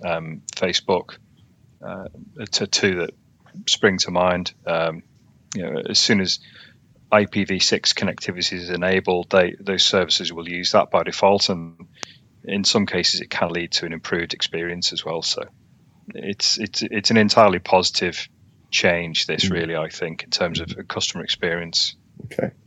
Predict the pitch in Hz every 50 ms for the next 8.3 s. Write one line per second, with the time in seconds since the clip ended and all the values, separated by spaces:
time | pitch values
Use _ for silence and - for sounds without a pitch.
0 | _ _ _ _ _ 113 104 92 - 101 107 - 147 147 - - - 120 104 -
1 | - - 95 101 98 87 - - - - - - 95 95 92 92 98 - - -
2 | _ _ _ - 107 110 107 - - 104 104 - - - - 104 95 87 76 65
3 | 69 - - - - - _ _ _ _ _ _ - - - - - - 90 85
4 | 85 95 - _ - 113 - - - 120 120 127 - - - - - _ _ -
5 | - - - - - - 110 101 101 131 165 - - 117 120 139 170 - - -
6 | - - - - - - _ _ _ - - - 98 107 110 107 95 - - 113
7 | - - - 87 82 - - - - 82 80 76 67 - - - - 71 65 -
8 | - 85 - - - -